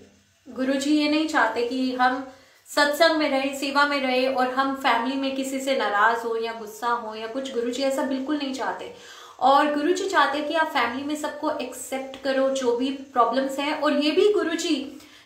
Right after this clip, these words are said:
जब आपके कर्म कट जाते हैं संगत जी, मैं आपको सच बात बताऊं, जो आपके,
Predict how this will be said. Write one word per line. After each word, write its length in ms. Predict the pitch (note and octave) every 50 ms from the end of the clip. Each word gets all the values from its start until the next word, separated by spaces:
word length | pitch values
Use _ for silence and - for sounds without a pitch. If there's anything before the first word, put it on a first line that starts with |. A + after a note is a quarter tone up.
| -
जब 140 | - E4 F4
आपके 360 | F4 E4 E4 F4 - F#4 F#4
कर्म 360 | F#4 - D4 C#4 C4+ D#4 D#4+ -
कट 280 | - - C4+ C#4 C4+
जाते 300 | - C#4 B3+ A#3+ - C4+
हैं 140 | C4+ C4+ C4+
संगत 300 | C4 - A3+ A#3+ A#3+ A#3
जी, 140 | - C#4 C4+
मैं 120 | C#4 C#4
आपको 220 | C4 B3+ - D4 C#4+
सच 300 | - D4+ D#4 D#4 - -
बात 200 | A#3 A3 G#3+ G#3+
बताऊं, 340 | G#3+ G#3 A3+ G#3+ A#3 A#3 A3+
जो 220 | - C4 C#4+ D4+
आपके, 640 | - B3+ B3 B3 B3 B3 - C#4 C#4 C#4 C#4+ C#4